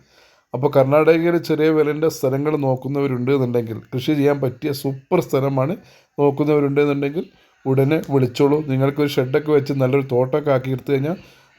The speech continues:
നല്ല വിലക്ക് അത് ഭാവിയിൽ വിൽക്കാനും കഴിയും. അല്ലെങ്കിൽ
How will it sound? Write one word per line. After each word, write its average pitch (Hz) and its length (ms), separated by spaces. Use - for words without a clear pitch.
നല്ല 147 300
വിലക്ക് 180 320
അത് 147 180
ഭാവിയിൽ 139 360
വിൽക്കാനും 139 460
കഴിയും. 135 260
അല്ലെങ്കിൽ 156 280